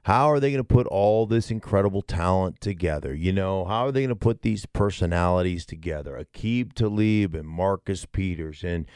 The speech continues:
and Ndamukong Suh and Aaron Donald and Brandon Cooks on the offensive side of the ball. And how are all these guys they're paying gonna mesh and this, that, and the other? And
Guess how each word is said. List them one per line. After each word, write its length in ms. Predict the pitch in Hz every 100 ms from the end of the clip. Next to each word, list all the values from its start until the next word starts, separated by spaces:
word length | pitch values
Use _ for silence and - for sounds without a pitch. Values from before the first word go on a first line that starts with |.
| _
and 140 | 82 78
Ndamukong 560 | 113 131 123 113 104
Suh 460 | - 110 110 104 95
and 120 | 87 -
Aaron 500 | 98 101 98 98 87
Donald 520 | 95 92 95 85 80
and 240 | 85 85 78 - _ _
Brandon 600 | 104 131 139 135 117 117
Cooks 440 | - 110 104 -
on 140 | 104 98
the 140 | 98
offensive 560 | 95 104 104 104 104 101
side 400 | - 98 98 101
of 60 | 98
the 80 |
ball. 540 | 92 85 90 85 82 78
And 140 | 80
how 300 | 92 127 139
are 120 | 120
all 180 | 117 117
these 240 | 110 117 95
guys 400 | 101 104 107 87
they're 160 | 98
paying 460 | - 95 95 92 90
gonna 180 | 90 87
mesh 420 | 78 76 78 -
and 200 | 87 90
this, 240 | 131 131
that, 320 | - 107 110
and 100 | 95
the 140 | 98 90
other? 360 | 82 78 76 - - - - - - _
And 400 | 123 120 117 117